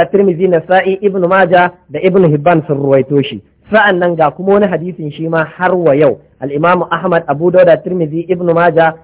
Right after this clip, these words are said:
Ibn Hibban dukkan sun ruwaito shi, shi ma sahihi ne. Annabi ya ce wanda ya taɓa azzakarin shi, ai gaɓar shi ya taɓa, wato ba sai ya sake alwala ba. Da ka karanta malaman Najeriya sai su ce maka,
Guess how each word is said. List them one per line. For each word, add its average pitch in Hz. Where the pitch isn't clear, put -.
Ibn 170
Hibban 147
dukkan 143
sun 147
ruwaito 151
shi, 131
shi 135
ma 165
sahihi 143
ne. 139
Annabi 143
ya 139
ce 143
wanda 151
ya 147
taɓa 151
azzakarin 143
shi, 127
ai 156
gaɓar 156
shi 135
ya 135
taɓa, 139
wato 127
ba 127
sai 156
ya 147
sake 160
alwala 107
ba. 107
Da 160
ka 214
karanta 202
malaman 165
Najeriya 160
sai 156
su 147
ce 160
maka, 104